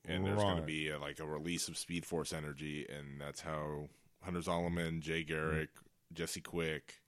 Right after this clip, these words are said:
Speaker 2: Wally.
Speaker 1: Wally are all gonna
Speaker 2: Wally.
Speaker 1: get these powers. So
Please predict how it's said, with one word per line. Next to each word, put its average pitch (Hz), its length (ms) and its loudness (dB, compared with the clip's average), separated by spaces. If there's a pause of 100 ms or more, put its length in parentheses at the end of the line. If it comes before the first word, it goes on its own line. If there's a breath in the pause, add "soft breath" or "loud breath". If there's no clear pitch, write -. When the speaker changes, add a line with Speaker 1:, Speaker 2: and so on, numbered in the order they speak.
(440)
Speaker 2:
Wally. 95 560 4
Speaker 1:
Wally 80 420 4
are 76 180 2
all 80 140 4
gonna 80 140 -2
Speaker 2:
Wally. 76 100 -2
Speaker 1:
get 73 220 -4
these 71 180 -4
powers. 69 580 -2
So 71 460 -4